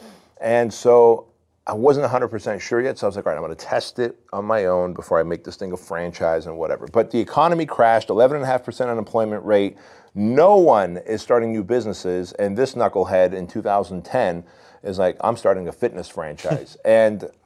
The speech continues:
Speaker 1: I did, and by two thousand twelve, I was franchised, and we were still in the depths of the economic, you know, crisis. And twenty thirteen, th-, you know, the country started to kinda come out of it. But dude, the learning curves were massive.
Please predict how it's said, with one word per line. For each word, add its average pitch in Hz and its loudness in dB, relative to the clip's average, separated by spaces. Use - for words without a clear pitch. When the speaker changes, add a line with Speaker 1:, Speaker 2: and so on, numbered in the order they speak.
Speaker 1:
I 101 2
did, 101 2
and 107 -8
by 92 4
two 113 -6
thousand 98 0
twelve, 107 4
I 98 6
was 98 0
franchised, 95 -2
and 87 -8
we 117 -6
were 104 -2
still 107 4
in 101 -2
the 92 -2
depths 98 2
of 92 -6
the 87 -8
economic, 87 -6
you 95 -10
know, 80 -6
crisis. 90 -4
And 87 -12
twenty 139 0
thirteen, 98 -2
th-, - -16
you - -12
know, 76 -8
the 82 -12
country - -12
started 90 -6
to - -18
kinda 82 -10
come 90 -10
out 87 0
of 98 -2
it. 117 -2
But 95 -16
dude, 131 -6
the 113 4
learning 127 4
curves 143 2
were 110 -2
massive. 95 -4